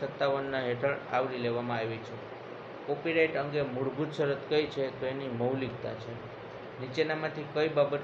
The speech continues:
કોપીરાઇટ એક્ટને આવરી લેવાય છે? તો એમાં ફિલ્મ, કલાકૃતિ અને સ્થાપત્ય ત્રણેય આવરી લે છે. કોપીરાઇટ એક્ટ ઓગણીસો સત્તાવન અન્ય, અ, સાહિત્ય કૃતિને મળતો કાનૂની હક અંગે કયું વિધાન સાચું છે?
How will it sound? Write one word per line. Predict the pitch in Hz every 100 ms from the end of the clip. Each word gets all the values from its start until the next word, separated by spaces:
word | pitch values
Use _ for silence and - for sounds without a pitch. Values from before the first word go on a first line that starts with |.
| -
કોપીરાઇટ | 135 156 147 147 143
એક્ટને | 143 143 143 147 156 - - - - - -
આવરી | 147 151 147
લેવાય | 135 131
છે? | 123 143 143 127
તો |
એમાં | 131 131 135 123 -
ફિલ્મ, | 151 151 160 160 - - - - -
કલાકૃતિ | 139 147 - 143 151
અને | 143 135
સ્થાપત્ય | - 139 135 143 135 123
ત્રણેય | 123 135 139
આવરી | 127 120 120 117
લે | 110
છે. | 104 107
કોપીરાઇટ | 123 135 156 156 156
એક્ટ | 147 135
ઓગણીસો | 131 139 143 147
સત્તાવન | - - - 139 139
અન્ય, | 127 127 127 127
અ, | 139 - - - - - - 117 123
સાહિત્ય | 120 139 147 151 -
કૃતિને | 151 143 139 151 147
મળતો | 135 131 123 143
કાનૂની | 135 131 139 156 147 143
હક | 135
અંગે | 135 131 139 143 127
કયું | 117 143 147 139
વિધાન | 135 143 131
સાચું | 139 135 143 123
છે? | 131